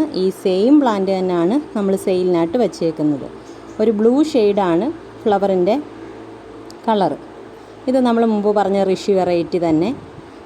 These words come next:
നല്ല ഡാർക്ക് കളറാണ്. നല്ല പർപ്പിൾ ഷെയ്ഡൊക്കെ ഇഷ്ടപ്പെടുന്നവർക്ക് ഇഷ്ടമുള്ള കളറാണ്. ഈ സെയിം പ്ലാന്റ് തന്നെയാണ് നമ്മൾ സെയിലിനായിട്ട് കൊടുക്കുന്നത്. ബഡോട് കൂടിയ പ്ലാന്റുകളായിരിക്കും എല്ലാം സെയിൽ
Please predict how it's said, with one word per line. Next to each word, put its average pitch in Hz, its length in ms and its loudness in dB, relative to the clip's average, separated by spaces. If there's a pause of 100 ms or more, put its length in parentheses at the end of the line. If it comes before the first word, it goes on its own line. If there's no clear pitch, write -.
നല്ല 185 120 0 (140)
ഡാർക്ക് 190 440 0 (100)
കളറാണ്. 170 440 0 (120)
നല്ല 180 120 0 (140)
പർപ്പിൾ 180 300 0 (120)
ഷെയ്ഡൊക്കെ 180 460 0
ഇഷ്ടപ്പെടുന്നവർക്ക് 170 800 -2 (380)
ഇഷ്ടമുള്ള 185 420 -2 (100)
കളറാണ്. 156 520 -2 (680)
ഈ 190 40 0 (120)
സെയിം 208 380 4
പ്ലാന്റ് 185 380 2
തന്നെയാണ് 175 400 0 (160)
നമ്മൾ 190 180 0 (140)
സെയിലിനായിട്ട് 175 680 0
കൊടുക്കുന്നത്. 165 520 0 (680)
ബഡോട് 180 440 2 (120)
കൂടിയ 180 320 2
പ്ലാന്റുകളായിരിക്കും 165 920 2 (180)
എല്ലാം 190 280 2 (100)
സെയിൽ 170 240 2